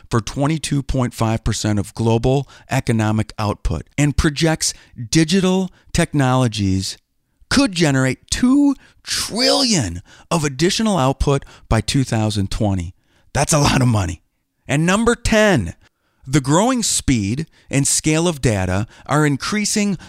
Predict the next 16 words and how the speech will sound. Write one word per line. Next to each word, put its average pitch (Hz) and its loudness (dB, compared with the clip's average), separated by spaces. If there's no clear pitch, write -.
global 196 2
connectedness 135 -2
and 165 0
transforming 202 0
industries 117 -2
as 131 0
new 196 2
discoveries 143 2
are 139 2
made 107 0
in 131 0
such - 0
areas 127 2
of 98 0
engineering, 117 0
medicine, 151 0